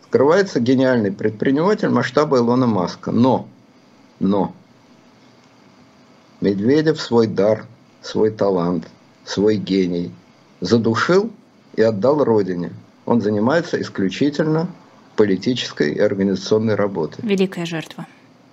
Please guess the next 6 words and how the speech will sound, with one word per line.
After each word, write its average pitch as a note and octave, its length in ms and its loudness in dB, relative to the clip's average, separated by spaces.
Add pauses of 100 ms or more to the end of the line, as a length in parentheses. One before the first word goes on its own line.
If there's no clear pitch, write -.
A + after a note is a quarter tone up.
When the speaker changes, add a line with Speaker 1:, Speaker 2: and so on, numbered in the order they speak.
(160)
Speaker 1:
Да, A2 420 2
жертва F3 460 0
исключительно. C3 680 0
Россия B2+ 320 2
ее D3 180 2
оценила. G#2 600 -2